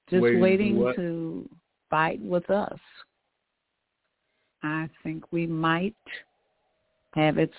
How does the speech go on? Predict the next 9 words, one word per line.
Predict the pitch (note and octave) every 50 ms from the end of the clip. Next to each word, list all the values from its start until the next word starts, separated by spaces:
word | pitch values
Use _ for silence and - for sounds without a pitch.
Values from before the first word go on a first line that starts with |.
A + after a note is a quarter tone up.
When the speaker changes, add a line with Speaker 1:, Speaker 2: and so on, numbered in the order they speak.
| -
Speaker 1:
sooner | - F#3 F3+ F3+ F3+ F3+ F3
than | E3 F3 E3+ E3 E3 E3+ E3
we | F3 F3 F3+ F3+ F3+ F3 F3 F3 F3 - _ _ _ _ _ _ _ _ _ _ _ _ _ _ _ _ -
want. | - D#3 F3 G3 G#3 - - - - - - - - _ _ _ _ _ _ _ _ _ _ _ _ _ _ _ _ _ - - _ _ _ _ _ _ _ _ _ _ _ _ _ _ _ _ _ _ _ _ _ _ _ _ _ _ _ _ _ _ _ _ _ _ _ _ _ _ - - - - _ _ _ - C3 C#3 - C#3+
Speaker 2:
Yeah, | B2 B2 B2+ B2+ A#2 B2 B2+ B2+
I | B2+ C3 -
think | C#3 C3+ C#3 C3+ -
Speaker 1:
So | C#4+
Speaker 2:
that | B2+ A#2+ A#2+ A2+ A#2 A#2 -